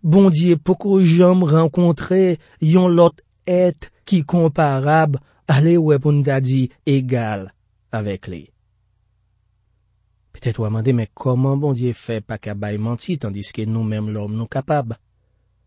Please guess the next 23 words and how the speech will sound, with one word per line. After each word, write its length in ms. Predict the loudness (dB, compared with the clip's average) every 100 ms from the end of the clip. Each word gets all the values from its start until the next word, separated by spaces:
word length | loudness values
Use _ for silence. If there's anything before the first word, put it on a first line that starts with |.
| _ _ _ -4
Eh 140 | -2
ben, 160 | -4 -8 -10
finalman, 560 | -4 -2 -2 -2 -4
resi 300 | -4 -4 -4
gon 160 | -2 0
bagay 320 | 0 0 -2
nou 160 | -2 -2
ka 140 | -2
fè, 160 | -2 -4 -2
Bondye 240 | -2 -2
pa 80 | -2
ka 100 | -2 0
fè. 200 | 0 -2 -6 _ -20
<laughs> 560 | -16 -8 -6 -6 -8 -12 _ -20 -20 -14 -8
Bon, 140 | -8 -10 _ _ -2
reyalite, 640 | 2 4 4 2 -2 -4 -2
euh, 300 | -2 -2 -4 -6
se 240 | -8 -6 -4
ke 380 | 0 2 2 -2 _ _ _
Bondye 580 | 0 2 2 2 2 2 2 0
oblije 1000 | 0 0 0 0 0 0 0 0 -2 -12 _
rete 640 | -4 0 0 0 0 0 -4 _
vre 680 | -4 -2 0 0 0 0